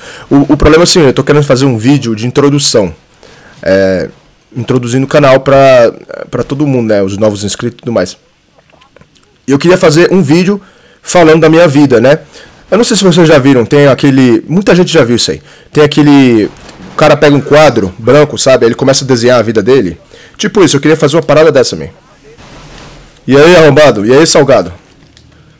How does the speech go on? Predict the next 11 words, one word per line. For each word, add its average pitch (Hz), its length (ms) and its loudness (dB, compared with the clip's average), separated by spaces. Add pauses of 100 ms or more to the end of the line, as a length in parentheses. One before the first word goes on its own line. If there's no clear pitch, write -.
(200)
Salgado 120 480 0
é 151 120 4
ótimo, 104 260 -2
cara. 87 160 -10 (880)
Tá - 80 -2
afim 143 140 -2
de 147 80 2
uma 151 60 2
coxinha 139 360 0
aí, 160 80 2
mano? 110 260 -2